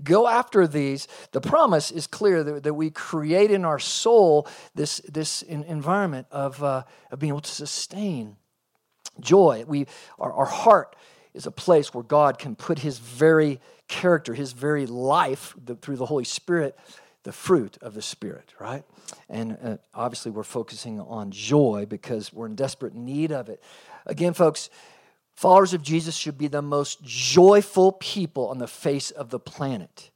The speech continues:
Now, this is a bold statement. It is an affront to the cause of Christ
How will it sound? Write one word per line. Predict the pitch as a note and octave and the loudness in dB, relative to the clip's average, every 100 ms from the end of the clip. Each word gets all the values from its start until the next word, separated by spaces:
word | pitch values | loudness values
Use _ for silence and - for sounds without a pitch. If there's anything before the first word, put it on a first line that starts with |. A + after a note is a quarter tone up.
| _ _ _ _ _ _ | _ _ _ _ _ _
Now, | - E3 | -10 -8
this | C4+ | -4
is | A3+ | -2
a | |
bold | F3+ F#3+ F#3+ | 4 4 4
statement. | - G3+ F3 A#2+ - | 2 0 0 -2 -4
It | D4+ | -2
is | C#4+ | -2
an | G#3 | -2
affront | D#3 - G#3 G#3+ A3+ | -2 0 6 6 4
to | - | -6
the | D#3+ | -10
cause | - G3 E3+ | 0 2 2
of | D3 | -2
Christ | - - D4 D#4+ - - - | -12 -2 4 4 2 -8 -12